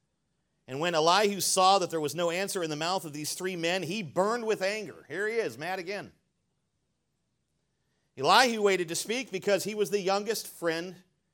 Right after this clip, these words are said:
in the whole group, the youngest guy there. And by the way, I don't think he was friends with the three. I think he was just friends with Job.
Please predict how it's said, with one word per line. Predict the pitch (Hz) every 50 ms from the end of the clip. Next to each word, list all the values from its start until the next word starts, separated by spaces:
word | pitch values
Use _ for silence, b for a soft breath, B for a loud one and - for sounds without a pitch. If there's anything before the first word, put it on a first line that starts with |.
| _ _ _ _ _ -
in | 156 151
the | 160 151
whole | 156 185 190
group, | 156 180 226 285 320 - - _ _ _ -
the | 151
youngest | 175 190 214 208 226 - -
guy | - 202 202 208 202
there. | 190 226 247 196 143
And | 151 175 165
by | 160 226 277
the | 302 208
way, | 170 185 240 240 160 147 151 160 - b b b b b b b
I | b 240 311
don't | 330 240
think | 220 196 165
he | 190
was | 160 156 147 -
friends | - - 202 226 233 202 135
with | 156 160 160
the | 139 131
three. | - - 156 180 196 165 120
I | 135 147
think | - 185 151
he | 160 151
was | 135 127
just | - - 147 - -
friends | - 151 143 139 127 104
with | 104 95
Job. | - 156 160 170 139 92